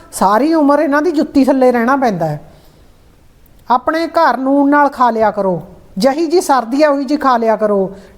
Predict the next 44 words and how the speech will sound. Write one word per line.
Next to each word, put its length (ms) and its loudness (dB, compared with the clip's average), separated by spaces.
ਢਿੱਡ 220 2
'ਚ 140 -4
ਪਈ 260 0
ਕਿਸੇ 300 0
ਨੇ 120 0
ਨਹੀਂ 140 2
ਦੇਖਣੀ 380 0
ਵੀ 140 0
ਮੀਟ 360 2
ਨਾ 160 2
ਖਾਧੀ 360 0
ਹੈ 60 4
ਕਿ 80 -2
ਨੂਣ 280 0
ਨਾ 120 2
ਖਾਧੀ 400 0
ਹੈ। 300 0
ਜੇ 280 4
ਅਸੀਂ 220 -2
ਇਹੋ 160 2
ਜਿਹੇ 140 0
ਲੋਕਾਂ 380 0
'ਤੇ 140 0
ਕਿਤੇ 240 0
ਔਖ 240 0
ਸੌਖ 300 0
'ਚ 100 -4
ਲੈ 220 4
ਕੇ 140 2
ਕੁਛ 220 -4
ਸਾਰਾਂਗੇ, 680 0
ਸਾਰੀ 460 2
ਉਮਰ 180 2
ਸਾਨੂੰ 320 -2
ਚੇਤਾ 380 0
ਕਰਾਉਂਦੇ 360 -2
ਰਹਿੰਦੇ 300 0
ਨੇ 240 -4
ਵੀ 60 -6
ਤੇਰਾ 300 2
ਕਿਸੇ 300 -4
ਟਾਈਮ 220 -2
ਸਾਰਿਆ 520 0
ਤਾਂ। 200 -12